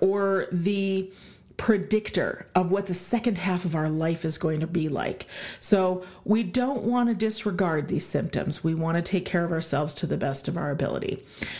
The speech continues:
So, like I said, so often I hear, uh, women in their forties who are not experiencing symptoms that they are recognizing as perimenopause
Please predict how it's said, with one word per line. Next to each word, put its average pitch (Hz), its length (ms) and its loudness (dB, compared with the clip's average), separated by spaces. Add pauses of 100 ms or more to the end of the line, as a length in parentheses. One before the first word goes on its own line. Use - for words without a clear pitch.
So, 196 380 4
like 233 300 0
I 240 60 2
said, 135 220 0
so 233 220 2
often 240 380 0
I 196 140 2
hear, 185 560 2 (320)
uh, 160 240 4
women 214 220 4
in 226 80 2
their 202 160 2
forties 180 600 0
who 202 340 2
are 175 400 2 (480)
not 226 680 2
experiencing 233 1200 0
symptoms 214 720 2
that 160 320 -2
they 196 440 2
are 240 220 2
recognizing 175 960 0 (360)
as 170 260 2
perimenopause 165 1200 -2